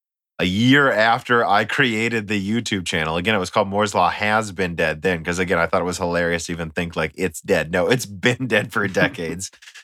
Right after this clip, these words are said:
Speaker 1: But, uh, what I thought is, you know, I never released this video 'cause it's horrible.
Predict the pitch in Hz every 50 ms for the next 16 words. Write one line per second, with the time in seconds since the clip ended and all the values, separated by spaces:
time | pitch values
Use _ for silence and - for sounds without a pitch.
0 | _ _ _ - 123 123 123 120 117 113 113 110 107 - _ - 80 107 120 143
1 | 147 160 156 151 - - 180 190 214 214 196 175 165 156 151 139 135 - 120 123
2 | 117 110 104 113 127 131 147 170 180 208 202 196 180 165 151 143 - 165 156 147
3 | 120 113 113 113 113 107 - 113 113 117 - - 107 87 85 85 78 82 87 101
4 | 101